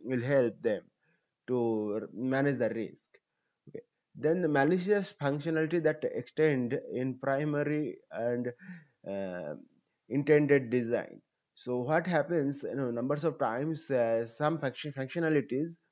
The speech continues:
you need to provide, and, uh,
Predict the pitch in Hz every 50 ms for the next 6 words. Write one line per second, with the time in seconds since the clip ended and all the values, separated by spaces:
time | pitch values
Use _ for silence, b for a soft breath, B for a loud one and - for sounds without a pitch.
0 | _ _ _ _ _ _ _ _ - 143 170 175 175 170 165 165 156 156 185 190
1 | 190 185 190 175 175 180 175 180 170 139 110 98 80 62 - - _ - - 80
2 | 104 131 139 135 139 139 131 131 127 127 127